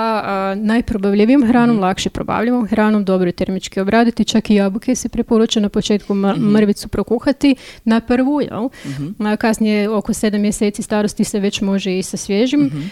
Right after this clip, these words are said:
Speaker 1: voćem, tipa jabuka, e, m, kruška, banana može i prije i ide i sirova, kako što, ka-, kao što
Speaker 2: Mhm.
Speaker 1: smo već rekli.
Speaker 2: Mhm.
Speaker 1: Što se tiče, e, voća,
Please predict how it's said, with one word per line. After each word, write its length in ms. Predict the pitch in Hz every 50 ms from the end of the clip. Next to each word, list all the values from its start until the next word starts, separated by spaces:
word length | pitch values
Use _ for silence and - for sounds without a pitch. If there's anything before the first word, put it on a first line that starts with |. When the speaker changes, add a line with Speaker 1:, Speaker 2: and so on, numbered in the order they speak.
| - - -
Speaker 1:
voćem, 540 | 208 202 233 233 240 - - 262 240 226 208
tipa 240 | - 208 - 185
jabuka, 720 | 185 185 190 190 196 196 - - 196 196 196 202 196 196 -
e, 720 | - 196 190 190 190 190 196 190 190 190 190 - - -
m, 460 | 214 202 196 196 196 196 196 196 196 196 -
kruška, 520 | - 233 214 214 - - - - 220 196 190 190 190 185 185 185 185 202 190 196
banana 380 | 180 190 214 208 208 202 196 196
može 340 | 190 190 196 202 202 - 180
i 40 | 180
prije 420 | - - 220 220 220 220 208 202
i 220 | 202 196 190 190 196
ide 180 | 185 180 190
i 60 | 180 180
sirova, 420 | - - 190 180 202 - 95 -
kako 240 | - - - - -
što, 200 | - - - -
ka-, 300 | - 208 202 - - 214 - -
kao 180 | - 247 240
što 80 | 202 180
Speaker 2:
Mhm. 100 | 156 160
Speaker 1:
smo 120 | 196 233
već 220 | 220 226 233 - -
rekli. 380 | 254 202 190 208 - 214 196 190 285 - - 151
Speaker 2:
Mhm. 140 | 143 135 135 -
Speaker 1:
Što 240 | 202 - - - 240
se 160 | - - 240
tiče, 340 | 240 - 339 349 - - 302 277 262 214 -
e, 200 | - - - 214 202
voća, 580 | 190 185 175 226 269 330 359 339 - - 302